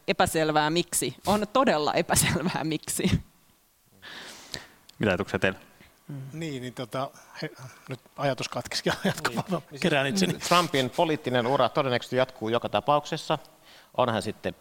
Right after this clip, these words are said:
Speaker 4: äh, presidenttinä tai ei. Ja tää nyt kuuluu, niinku, siihen tän hänen liik-, liikkeelle pistämänsä liikkeen, niinku,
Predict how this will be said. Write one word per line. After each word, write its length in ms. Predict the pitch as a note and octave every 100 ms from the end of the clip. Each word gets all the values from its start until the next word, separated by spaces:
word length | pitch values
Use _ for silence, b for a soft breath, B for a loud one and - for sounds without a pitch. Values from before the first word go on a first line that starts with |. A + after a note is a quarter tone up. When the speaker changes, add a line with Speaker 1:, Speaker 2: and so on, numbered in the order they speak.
| -
Speaker 4:
äh, 140 | E2 -
presidenttinä 560 | C3 C3 G2+ E2+ F2+ F2
tai 260 | F2+ F2+
ei. 220 | F2+ D2+ -
Ja 80 | -
tää 160 | A#2
nyt 120 | A2 A2
kuuluu, 320 | C3+ A2 G2+
niinku, 240 | F#2+ -
siihen 300 | F#2+ G2+ G2
tän 240 | G#2+ G#2 G2
hänen 320 | G#2 G2 F#2 -
liik-, 400 | - G#2+ A#2 A#2
liikkeelle 440 | A#2+ A2+ - G2 F#2+ - -
pistämänsä 540 | G#2+ - F#2 G2 - - -
liikkeen, 640 | B2 B2 - - F#2+ -
niinku, 240 | - -